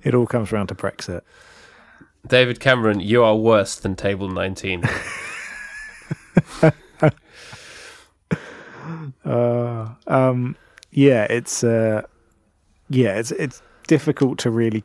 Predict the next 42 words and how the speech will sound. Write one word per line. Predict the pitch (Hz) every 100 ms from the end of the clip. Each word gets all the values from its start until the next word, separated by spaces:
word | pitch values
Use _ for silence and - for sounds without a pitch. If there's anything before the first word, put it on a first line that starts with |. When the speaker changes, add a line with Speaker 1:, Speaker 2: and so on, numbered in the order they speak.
| -
Speaker 1:
care | - 120 110 110
much | 107 - 113
about | 101 95
the | 95
main | 95 92
character. | - 95 92 - - 87 - _ _ _ _ _ _ _ -
And, | 117 110
like, | 107 -
Speaker 2:
Yeah. | 101
Speaker 1:
some | 156 156
of | 131
the, | 143 131 127
some | - 151
of | 143
the | 120
side | - 110 -
characters | 95 95 - 98
are | 98
interesting, | 95 92 - 92 - 95 90 92
but | -
overall | 135 127 113 120 113
you | 104
feel | - 107 101
like | 98 98
it's | 151
a | -
concept | - 107 104 104
that | -
could | - 107
have |
been | 101 98
better | 98 92
explored. | - - - 90 85 - _ _ _ - - _ - _ _ _ _ _ _ - - _ _ -
Speaker 2:
I'm | 104 110
just | 135 135
gonna | 156 139 120 - -
get | 123 98
up | 92
the | 113
scores | 104 - 113 95 92 - - _ -
so | - 110 98
that | 92 92